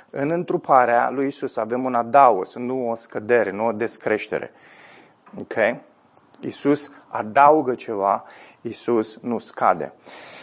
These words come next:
Să ne închipuim următorul scenariu, ca să redau așa pe, pe, în termeni mult mai, uh, omenești. Știți pe domnul Iohannis, da? Este președintele nostru. Merge împreună cu mine la Minunata din Val, județul Suceava,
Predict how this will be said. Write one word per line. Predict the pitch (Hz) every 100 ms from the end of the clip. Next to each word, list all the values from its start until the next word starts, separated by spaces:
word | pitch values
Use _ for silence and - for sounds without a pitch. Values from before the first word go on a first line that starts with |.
| - - - -
Să | 214
ne |
închipuim | 220 233 196 269
următorul | 294 240 190 196 160
scenariu, | - 139 117 104
ca | 135
să | -
redau | 139 135 143
așa | 135 147 123 107
pe, | 131 120 117
pe, | 113 120 123
în | 120 117
termeni | 135 127 120 113 110 - -
mult | 143 131 -
mai, | 127 120 113
uh, | 110 104 98 92 92 107 - _ _ - _ -
omenești. | 127 117 104 - 78 - - - - - - - - -
Știți | - 196
pe | -
domnul | 143 131 120
Iohannis, | 117 113 95 90
da? | - 143
Este | 127 -
președintele | 117 117 - 123 101 107
nostru. | 135 185 - 151 - - - -
Merge | - 165 151
împreună | 135 156 156 147
cu | 135
mine | 139 151
la | 139
Minunata | 131 127 127 135 127
din | 113 117
Val, | 107 113
județul | 107 104 117 101 104
Suceava, | - - 170 175 147